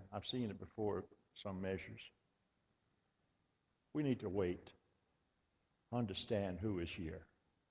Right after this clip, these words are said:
God is with us. If there's one message I have at the end of my life, as I approach the end of my life, is that God is with us. Well, <laughs> I started there, but I end there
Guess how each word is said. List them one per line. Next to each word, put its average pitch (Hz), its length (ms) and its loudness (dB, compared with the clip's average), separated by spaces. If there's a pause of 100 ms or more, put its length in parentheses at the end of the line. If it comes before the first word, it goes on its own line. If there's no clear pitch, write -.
(1500)
God 123 400 10
is 107 200 2
with 113 200 4
us. 101 220 2 (1120)
If 117 100 6
there's 139 180 12
one 147 200 10
message 139 320 8
I 135 120 10
have 139 220 12
at 127 80 6
the 135 80 6
end 139 120 6
of 131 60 8
my 123 120 10
life, 131 400 12
as 120 180 8
I 120 120 10
approach 131 320 6
the 131 80 4
end 123 140 6
of 120 60 6
my 120 120 10
life, 120 260 10
is 110 180 4
that 107 220 6
God 117 240 8
is 107 120 2
with 113 200 4
us. 95 120 -4 (1400)
Well, 135 160 4
<laughs> - 60 -2
I 113 200 0
started 127 540 8
there, 120 380 12 (1000)
but 98 140 10
I 95 120 8
end 110 180 4
there 87 240 6